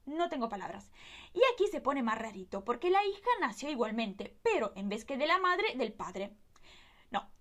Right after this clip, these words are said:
dejen de imaginarse a Zeus en la camilla pariendo. Atenea, ella es la hija en cuestión, nació de la cabeza de Zeus, convirtiéndose en la diosa de la inteligencia. Y para Zeus el problema estaba solucionado, ya que el segundo hijo, que lo habría derrocado, nunca fue concebido.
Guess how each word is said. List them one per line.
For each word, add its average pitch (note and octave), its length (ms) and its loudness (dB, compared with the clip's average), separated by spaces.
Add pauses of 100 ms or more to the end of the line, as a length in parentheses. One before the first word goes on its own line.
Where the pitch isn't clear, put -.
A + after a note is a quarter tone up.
dejen A#3+ 440 0
de D4+ 60 0
imaginarse A#3 580 -2
a B3+ 40 -4
Zeus D4+ 340 0
en C4+ 100 2
la G#3 100 2
camilla A3+ 380 -2
pariendo. E3+ 500 -6 (280)
Atenea, G4 640 4
ella A3+ 240 -2
es G3+ 60 -2
la G3 100 -4
hija G#3 160 -6
en A#3 80 -8
cuestión, F4 420 0
nació E4+ 380 2
de F#4 80 4
la C4+ 120 6
cabeza A3 380 0
de G#3 100 -2
Zeus, F#3 360 -8
convirtiéndose B3+ 760 -2
en A3+ 100 -4
la G#3+ 120 -4
diosa A#3+ 380 -2
de A#3 80 -2
la G#3 60 -4
inteligencia. F#3 720 -8 (360)
Y D#4+ 100 0
para F#4+ 240 6
Zeus A#4 380 2
el C4 100 -2
problema B3+ 380 0
estaba G#3 280 0
solucionado, G3+ 600 -2
ya E3+ 160 -10
que F#3 60 -10
el F3+ 40 -10
segundo A#3 420 -4
hijo, E4+ 340 2
que B3 100 -2
lo - 80 -4
habría G3 240 -4
derrocado, C4+ 560 2
nunca C4+ 260 -2
fue A#3 160 -4
concebido. B3 560 -6